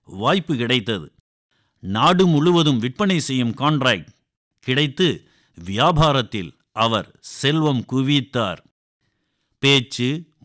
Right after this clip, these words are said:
மூச்சு, சிந்தனை, சொல், செயல் என அனைத்திலும் தன் இலக்கு மட்டுமே நிறைந்திருந்ததால் அவரது வெற்றி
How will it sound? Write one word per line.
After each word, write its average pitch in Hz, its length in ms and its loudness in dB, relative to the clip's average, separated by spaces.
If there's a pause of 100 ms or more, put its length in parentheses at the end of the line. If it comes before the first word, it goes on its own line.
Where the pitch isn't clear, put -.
மூச்சு, 143 720 -2 (220)
சிந்தனை, 156 920 0
சொல், 143 640 -2
செயல் 143 640 0 (100)
என 120 460 0 (440)
அனைத்திலும் 160 960 0 (340)
தன் 131 200 0
இலக்கு 151 500 0
மட்டுமே 170 800 2
நிறைந்திருந்ததால் 156 1160 0 (460)
அவரது 160 420 2
வெற்றி 156 560 -4